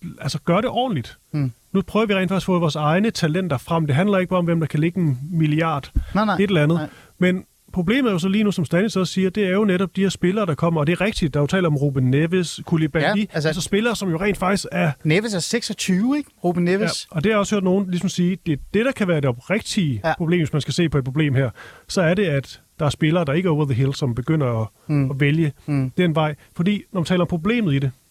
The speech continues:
Speaker 1: så nej, så er det jo ikke de facto et problem, at de skifter væk fra Europa.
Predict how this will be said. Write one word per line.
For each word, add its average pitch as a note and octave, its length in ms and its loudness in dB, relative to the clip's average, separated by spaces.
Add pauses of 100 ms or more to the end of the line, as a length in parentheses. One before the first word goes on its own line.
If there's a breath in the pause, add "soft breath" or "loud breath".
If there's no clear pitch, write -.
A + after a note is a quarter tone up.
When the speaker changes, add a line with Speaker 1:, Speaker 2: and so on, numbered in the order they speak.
(140)
Speaker 1:
så F#3 100 2
nej, F3+ 220 2
så G3+ 120 -2
er - 20 2
det F#3 60 0
jo E3+ 80 4
ikke G#3 160 0
de D#3+ 160 -2
facto E3 360 -2
et C3 60 0
problem, C#3+ 320 -2
at B2 180 -6
de C3+ 100 0
skifter C3 500 -2 (140)
væk C#3 200 0
fra C3 180 0
Europa. C3+ 360 2